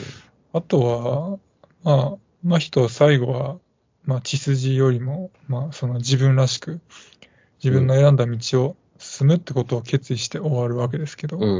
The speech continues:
Speaker 2: ん。
Speaker 1: なんかそれは、まあ、彼が生きてる時代では、まあ、ある程度革新的な判断ではあると思うんですけど、
Speaker 2: うん。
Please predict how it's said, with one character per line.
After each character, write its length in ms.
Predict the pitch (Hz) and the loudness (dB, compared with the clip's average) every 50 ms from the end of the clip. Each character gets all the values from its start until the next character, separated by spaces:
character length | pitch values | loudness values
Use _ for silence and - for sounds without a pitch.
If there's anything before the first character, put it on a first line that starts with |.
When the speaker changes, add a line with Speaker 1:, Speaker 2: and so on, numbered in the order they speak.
| 85 82 | -2 -6
Speaker 2:
ん。 80 | 85 - - _ _ _ _ _ _ _ _ - - - _ _ _ _ _ _ _ _ _ _ _ _ _ _ _ | -8 -12 -14 _ _ _ _ _ _ _ _ -20 -20 -20 _ _ _ _ _ _ _ _ _ _ _ _ _ _ _
Speaker 1:
な 80 | - | -2
ん 40 | 139 | -2
か 60 | 123 | -2
そ 140 | - - - | -2 0 2
れ 80 | 190 226 | 4 6
は、 300 | 233 247 247 240 240 233 | 6 6 6 6 4 4
ま 140 | 214 220 185 | 4 4 4
あ、 60 | 143 | 4
彼 260 | - - 254 294 285 | 2 0 0 2 2
が 100 | 247 143 | 2 2
生 160 | 147 190 - | 0 0 -4
き 20 | - | -4
て 140 | - 202 | -2 0
る 80 | 156 135 | 0 0
時 160 | 127 127 123 | 0 0 0
代 180 | 131 131 127 127 | 0 0 0 2
で 100 | 131 131 | 0 0
は、 300 | 123 127 131 131 196 190 - _ _ _ _ _ | 0 -2 -4 -6 -8 -10 -16 _ _ _ _ _
ま 260 | 143 143 123 131 165 196 | 0 0 0 0 -2 -4
あ、 40 | 160 | -2
あ 40 | 139 | -2
る 100 | 135 127 - | -2 0 2
程 120 | 151 127 | 0 0
度 80 | 120 117 | 0 -2
革 240 | - - - - | -8 -14 -16 -14
新 260 | - - - 143 127 123 | -12 -8 -6 -4 -4 -4
的 220 | - 127 - 131 | -6 -6 -6 -6
な 80 | 123 107 | -6 -4
判 240 | - 143 131 123 | -2 -2 -2 -2
断 260 | 120 139 165 175 165 143 - - - | -2 -6 -10 -10 -12 -4 0 0 2
で 100 | - 131 | 2 2
は 120 | 123 123 131 | 0 -2 -2
あ 40 | 123 | -2
る 160 | 127 123 127 | -4 -6 -6
と 80 | - - | -8 -10
思 120 | 139 123 123 | -10 -8 -8
う 20 | |
ん 80 | 123 123 | -8 -10
で 80 | 123 | -12
す 80 | - - | -12 -14
け 80 | - 151 | -14 -12
ど、 100 | 160 180 | -12 -8
Speaker 2:
う 40 | |
ん。 460 | 185 107 101 92 87 87 87 95 - | -6 -4 -2 -2 -2 -4 -6 -10 -12